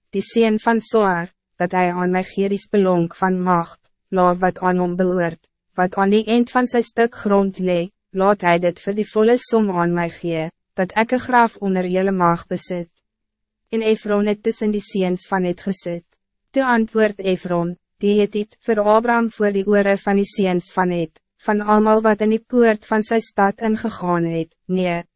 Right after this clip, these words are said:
my heer, luister na my. Die stuk grond gee ek aan u, ook die spelonk wat daarin is,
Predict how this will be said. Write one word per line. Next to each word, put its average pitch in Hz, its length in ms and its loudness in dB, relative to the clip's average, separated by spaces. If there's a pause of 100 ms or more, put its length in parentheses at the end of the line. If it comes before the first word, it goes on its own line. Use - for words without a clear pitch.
(120)
my 180 200 0
heer, 180 380 -2 (180)
luister 185 500 -2
na 175 140 -2
my. 165 360 -6 (680)
Die 226 100 -6
stuk 269 320 -2
grond 226 420 0
gee 190 280 -4
ek 190 260 -4
aan 185 180 0
u, 180 180 -12 (220)
ook 220 180 2
die 240 100 -2
spelonk 202 600 2
wat 190 220 -4
daarin 185 480 0
is, 165 360 -6